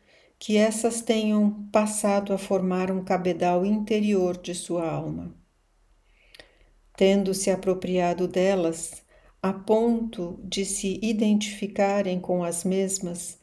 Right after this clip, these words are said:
com toda a sua personalidade, os senhores as terão como a fé mais forte imaginável. Nesse caso,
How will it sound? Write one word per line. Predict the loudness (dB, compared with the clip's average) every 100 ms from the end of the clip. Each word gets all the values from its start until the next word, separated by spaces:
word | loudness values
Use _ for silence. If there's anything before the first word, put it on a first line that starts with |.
| _ _ -20
com | 0 0 0
toda | 4 4 6 2 -2
a |
sua | -6 -4 0 0
personalidade, | 0 -2 -4 -2 -2 -2 -2 -2 -2 -2 -2 -4 -8 -10 -12 -20 _ _ _ -20 _ -4
os | -2
senhores | 0 2 4 4 2 0 -2
as | -4
terão | 0 2 2 2 0
como | 0 0 0 -2 -2
a | -2
fé | -2 0 2 2
mais | 2 0 2 2 0 -4
forte | 0 2 2 -2 -4
imaginável. | -2 0 -2 -2 -2 -2 -4 -6 -10 -12 -14 _ -20 -20 _ _ _
Nesse | -2 0 0 -4
caso, | -2 0 0 -2 -6 -8